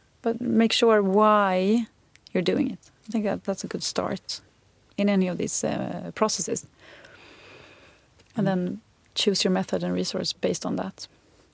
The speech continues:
Speaker 2: Yeah, start a discussion at work about how do you see leadership could be one thing. Talk to your manager about how they look upon leadership and what it is for them. Or,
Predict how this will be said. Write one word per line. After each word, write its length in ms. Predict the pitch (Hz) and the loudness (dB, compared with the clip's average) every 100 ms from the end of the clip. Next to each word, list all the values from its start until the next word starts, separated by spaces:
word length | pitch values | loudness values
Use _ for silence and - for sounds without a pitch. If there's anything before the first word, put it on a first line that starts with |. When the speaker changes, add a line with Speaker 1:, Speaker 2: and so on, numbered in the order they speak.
| - | -18
Speaker 2:
Yeah, 200 | 254 311 | -4 -2
start 320 | 135 - 156 156 | 0 4 4 4
a 60 | |
discussion 640 | 147 143 - 156 - 175 156 | 2 0 0 -2 0 0 2
at 260 | 156 156 - | 0 0 -2
work 460 | 143 143 175 - - | 0 2 0 -4 -4
about 380 | 143 135 131 - | 0 2 0 0
how 160 | 156 147 | 0 2
do 60 | 143 | 0
you 120 | 143 | -2
see 180 | - 139 | 2 4
leadership 600 | 131 127 165 269 - - _ _ _ | 4 2 0 -2 -6 -10 _ _ _
could 140 | - 185 | -4 0
be 100 | 196 | 2
one 160 | 190 190 | 0 -2
thing. 220 | 226 247 - _ _ - - - - - _ _ - | 0 0 -2 _ _ -20 -20 -20 -20 -20 _ _ 2
Talk 200 | 185 - | 2 2
to 100 | 165 | 2
your 160 | 160 147 | 4 6
manager 580 | 135 147 180 180 190 | 4 4 2 2 0
about 300 | 196 180 180 | 0 0 -2
how 160 | - 160 | -2 -2
they 380 | 147 165 196 185 - - 175 | 0 0 -2 -6 -18 -10 -4
look 220 | 175 - | -2 -2
upon 280 | 160 170 165 | -2 -2 0
leadership 500 | 170 170 - 175 160 | -2 -2 -4 -4 -2
and 100 | 156 | -2
what 120 | 151 | -2
it 100 | 143 | -2
is 120 | 143 | -4
for 160 | - 135 | -2 -2
them. 460 | 127 127 170 170 165 | 0 0 0 0 -2
Or, 240 | 147 143 | -4 -6